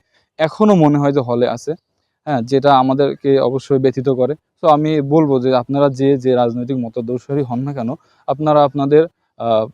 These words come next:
মানে পরিচয়টা at least, আহ, সবাইকে দেন, দিয়ে আপনারা এটা করেন, আহ, কাজ করেন। আপনাদের তো আমরা বাধা সৃষ্টির তো কোনো প্রশ্নই আসে না, আমরা আপনাদেরকে স্বাগতম জানাই। পুরো বাংলাদেশে ছাত্র রাজনীতি ঢাকা বিশ্ববিদ্যালয় কেন্দ্রিক।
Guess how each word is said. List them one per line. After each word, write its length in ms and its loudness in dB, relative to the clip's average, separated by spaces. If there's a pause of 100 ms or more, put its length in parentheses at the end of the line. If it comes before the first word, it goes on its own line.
মানে 220 -2
পরিচয়টা 540 0
at 160 2
least, 340 -4 (140)
আহ, 180 -8 (120)
সবাইকে 380 0
দেন, 260 -4 (200)
দিয়ে 160 -2
আপনারা 300 -6
এটা 180 -4
করেন, 220 -6 (360)
আহ, 220 -6
কাজ 260 2
করেন। 240 -2 (140)
আপনাদের 540 0
তো 80 0
আমরা 280 2
বাধা 360 0
সৃষ্টির 340 -6
তো 120 -4
কোনো 180 0
প্রশ্নই 380 -4
আসে 180 -6
না, 80 -2
আমরা 180 -2
আপনাদেরকে 400 -4
স্বাগতম 480 -6
জানাই। 220 -12 (600)
পুরো 280 6
বাংলাদেশে 840 2
ছাত্র 460 -2
রাজনীতি 560 0
ঢাকা 260 -6
বিশ্ববিদ্যালয় 600 -6
কেন্দ্রিক। 320 -18